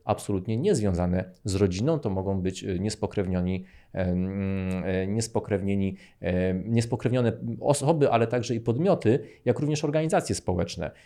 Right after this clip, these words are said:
E, taka fundacja, e, może realizować cele społeczne, może przekazywać swój określony c-, część przychodów, na przykład na rzecz N G O sów, stowarzyszeń,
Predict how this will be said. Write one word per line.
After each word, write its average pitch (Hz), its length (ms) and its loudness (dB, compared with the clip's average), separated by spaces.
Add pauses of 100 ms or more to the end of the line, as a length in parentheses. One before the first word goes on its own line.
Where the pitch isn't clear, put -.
(160)
E, 90 140 0
taka 101 260 2
fundacja, 104 680 4
e, 101 400 0
może 104 400 4
realizować 98 500 2
cele 95 160 0
społeczne, 95 460 0
może 98 180 2
przekazywać 92 540 -2
swój 90 200 -6
określony 90 500 -2
c-, - 220 -12
część 95 260 -2
przychodów, 101 480 -2 (300)
na 101 100 0
przykład - 400 0
na 92 140 2
rzecz 87 240 -4
N 92 140 -2
G 92 200 2
O 113 60 4
sów, 101 220 -4
stowarzyszeń, 98 720 -2